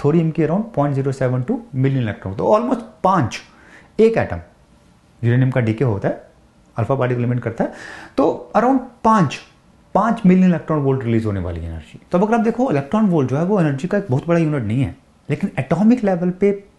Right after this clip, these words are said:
पाँच मिलियन इलेक्ट्रॉन वोल्ट बहुत ज़्यादा एनर्जी है।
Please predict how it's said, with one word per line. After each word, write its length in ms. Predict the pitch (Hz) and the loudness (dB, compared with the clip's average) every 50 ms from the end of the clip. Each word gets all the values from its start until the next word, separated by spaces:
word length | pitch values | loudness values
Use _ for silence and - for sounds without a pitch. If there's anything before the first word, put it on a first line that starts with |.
| _ _ _ | _ _ _
पाँच 400 | 180 185 190 170 127 - - - - - _ _ - - - - - - _ _ - | 0 2 2 2 0 -2 -6 -12 -18 -20 _ _ -20 -20 -20 -20 -20 -20 _ _ -4
मिलियन 420 | 104 107 120 170 196 208 220 220 | 0 2 4 4 6 6 6 4
इलेक्ट्रॉन 420 | 202 180 160 143 - - 156 151 147 | 4 2 0 -2 -2 -2 -2 0 0
वोल्ट 320 | 135 160 190 196 202 - - 117 98 90 - _ _ | 0 0 0 0 0 -4 -6 -8 -8 -8 -12 _ _
बहुत 220 | - 147 160 190 180 | 2 4 4 4 4
ज़्यादा 180 | 180 165 160 | 2 0 -2
एनर्जी 340 | 156 151 139 123 107 - 117 | -2 -2 -4 -4 -4 -6 -8
है। 240 | 104 87 87 90 - | -8 -8 -10 -12 -10